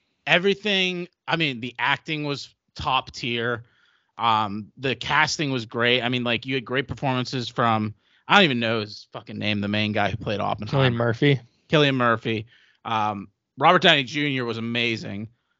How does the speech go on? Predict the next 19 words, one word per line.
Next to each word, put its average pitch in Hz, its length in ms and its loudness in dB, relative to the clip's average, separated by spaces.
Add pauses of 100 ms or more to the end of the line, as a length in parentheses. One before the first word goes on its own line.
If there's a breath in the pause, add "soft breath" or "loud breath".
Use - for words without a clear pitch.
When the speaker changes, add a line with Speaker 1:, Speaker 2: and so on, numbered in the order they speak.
Speaker 2:
I 120 120 0
heard 123 140 4
Speaker 1:
Uh, 101 60 0
Speaker 2:
that. 101 160 -6
Speaker 1:
Emily 151 220 -2
Blunt 135 300 -2
was 131 160 0
great. 135 800 0 (180)
Uh, 107 360 -2
Matt 127 160 0
Speaker 2:
How's 139 140 6
Speaker 1:
Damon. 123 120 2
Speaker 2:
Florence, 135 360 0 (280)
how's 190 220 4
Florence 131 300 -2
Pugh? 101 240 -12 (960)
Speaker 1:
Florence 175 300 6
Pugh 165 540 2
was 135 480 2